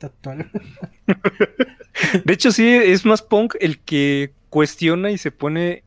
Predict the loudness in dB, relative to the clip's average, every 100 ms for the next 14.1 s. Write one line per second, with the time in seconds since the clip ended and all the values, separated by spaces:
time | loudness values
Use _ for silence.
0 | -8 -6 -6 -8 -8 -10 -12 -10 -6 -6
1 | -8 -12 -20 -20 -20 -20 _ _ -6 -4
2 | -2 -4 0 0 0 -2 -6 -2 -2 0
3 | -4 -4 _ _ _ _ _ -6 -2 -2
4 | -2 -4 -4 -2 -2 -2 -6 -8 -8 -8
5 | -8 -6 -8 -8 -6 -4 -4 -8 -6 -6
6 | -2 -4 -2 -2 -2 -4 -4 -6 -6 -4
7 | -4 -4 -4 -2 -2 -2 -6 -14 -20 -20
8 | -4 -2 -2 -4 -6 -8 -12 -10 -6 -4
9 | -4 -6 -10 -10 -10 -10 -6 -4 -4 -8
10 | -10 -6 -6 -2 -2 0 0 0 -2 -2
11 | -2 -2 -4 -6 -2 -4 -2 2 2 4
12 | 4 4 4 2 0 0 -2 -2 -2 0
13 | -2 2 2 2 0 2 4 4 2 -2
14 | -12